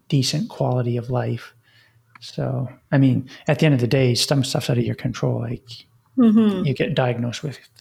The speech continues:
Speaker 1: like, an illness or something, like, you can't really control that. All you can do is kind of react to it and kind of roll with the punches, so to speak, and do the best you can. But,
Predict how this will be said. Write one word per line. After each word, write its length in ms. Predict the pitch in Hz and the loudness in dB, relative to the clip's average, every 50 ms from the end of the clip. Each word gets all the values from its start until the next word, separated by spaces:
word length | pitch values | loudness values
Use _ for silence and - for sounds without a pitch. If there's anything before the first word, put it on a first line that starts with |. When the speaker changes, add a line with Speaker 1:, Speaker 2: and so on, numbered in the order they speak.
| _ _ _ _ | _ _ _ _
Speaker 1:
like, 260 | 139 127 127 - - | -6 -6 -6 -10 -8
an 240 | - - 139 127 190 254 | -6 -4 -4 -2 -2 0
illness 460 | 160 147 135 127 131 131 131 127 - | 2 2 2 2 2 0 -2 -4 -4
or 100 | 135 131 | -4 -4
something, 540 | - - 143 135 131 147 143 139 135 131 127 | -2 -2 -2 -2 0 0 0 2 2 0 0
like, 200 | 131 135 127 123 | -2 -4 -4 -6
you 100 | 131 127 | -8 -4
can't 220 | - - - 220 | -2 -2 0 0
really 180 | 147 127 127 120 | 0 0 0 -2
control 420 | - - 135 123 - - 139 127 120 | -2 -4 -6 -4 -2 0 0 0 0
that. 300 | 123 123 127 - - - - - - - - - - - - _ _ | 0 0 -2 -2 -4 -8 -20 -20 -20 -20 -20 -20 -20 -20 -20 _ _
All 120 | 147 143 | 0 2
you 120 | 135 131 123 | 2 2 0
can 200 | 131 - 123 123 | 0 0 0 2
do 180 | 123 131 131 | 4 4 4
is 140 | 127 131 127 | 4 2 0
kind 240 | - - 131 123 120 | -2 -4 -4 -4 -4
of 80 | 117 117 | -4 -4
react 640 | 120 120 120 117 117 117 117 _ _ - - - _ _ _ _ _ _ _ _ _ _ | -4 -4 -4 -4 -4 -8 -10 _ _ -16 -16 -16 _ _ _ _ _ _ _ _ _ _
to 200 | - - 143 131 | 0 0 0 2
it 40 | 220 | 2
and 120 | 208 139 | 0 0
kind 240 | 123 - 131 123 123 | 0 0 0 0 0
of 120 | 123 120 | 0 0
roll 180 | 120 127 120 117 | 0 -2 0 -2
with 140 | 120 120 - | -4 -6 -8
the 80 | 127 | -10
punches, 460 | - - - 135 143 - - 147 143 - | -8 -6 -6 -6 -6 -4 -4 -4 -4 -4
so 180 | - 160 151 | -4 -2 -2
to 60 | 160 151 | -2 -4
speak, 320 | - - 190 175 170 - | -4 -4 -4 -4 -2 -2
and 120 | 147 135 123 | -2 -2 0
do 120 | 127 127 | -2 -2
the 100 | 120 123 | -4 -4
best 260 | 123 131 127 127 - | -6 -8 -8 -8 -10
you 60 | - | -14
can. 380 | - - - 127 135 160 170 156 | -14 -12 -10 -8 -6 -6 -6 -6
But, 180 | 131 - 139 | -8 -10 -14